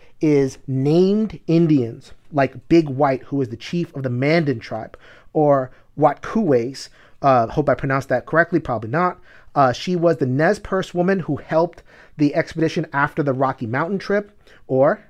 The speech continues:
Sacagawea. Excellent, one of the most powerful cards,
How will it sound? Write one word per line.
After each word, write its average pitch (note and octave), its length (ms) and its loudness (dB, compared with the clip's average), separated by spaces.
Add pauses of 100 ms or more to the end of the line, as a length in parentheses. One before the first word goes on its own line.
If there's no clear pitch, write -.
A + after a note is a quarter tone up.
Sacagawea. C3+ 800 2 (160)
Excellent, D3 460 0
one B2 140 -4
of B2+ 60 -2
the B2+ 60 -2
most B2 120 -6
powerful B2+ 320 -6
cards, F3 420 2